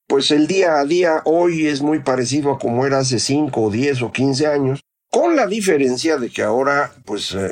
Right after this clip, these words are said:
alguien de su familia recibe una lanita de parte del gobierno. Entonces, todas esas personas, eh, pues, no ven mal el gobierno de López Obrador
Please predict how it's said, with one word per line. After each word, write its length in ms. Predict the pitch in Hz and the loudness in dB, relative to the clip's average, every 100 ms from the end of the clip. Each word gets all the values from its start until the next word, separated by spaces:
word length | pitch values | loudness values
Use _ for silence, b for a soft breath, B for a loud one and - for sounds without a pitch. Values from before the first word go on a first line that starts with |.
| - | -4
alguien 380 | 127 147 123 110 | -2 0 2 0
de 120 | 95 | -2
su 160 | - 104 | -4 -4
familia 500 | 107 117 143 135 127 | -2 0 0 0 0
recibe 460 | 104 101 117 120 | 0 -2 0 0
una 200 | 120 120 | 2 2
lanita 540 | 120 120 127 135 131 113 | 2 2 2 0 0 0
de 140 | 104 | 0
parte 360 | 101 110 107 117 | 0 -2 0 0
del 220 | 123 131 | 0 2
gobierno. 460 | 151 170 240 233 202 _ - | 0 2 0 -2 -10 _ -2
Entonces, 200 | 220 208 | -2 2
todas 260 | 247 240 247 | 2 0 0
esas 300 | 240 254 - | -2 -2 0
personas, 840 | 156 143 180 139 117 127 - - 120 | 0 2 2 0 0 -2 -6 -6 -2
eh, 500 | 113 117 117 117 113 | 0 0 -2 -2 -2
pues, 180 | 131 131 | -2 0
no 140 | 190 | 0
ven 180 | 185 190 | 2 2
mal 260 | 170 185 165 | 2 2 2
el 120 | 127 | 0
gobierno 400 | 117 117 143 139 | 0 0 0 2
de 80 | 135 | 0
López 300 | 143 143 135 | 0 -2 -2
Obrador 420 | 151 156 202 233 | -2 -2 -2 -4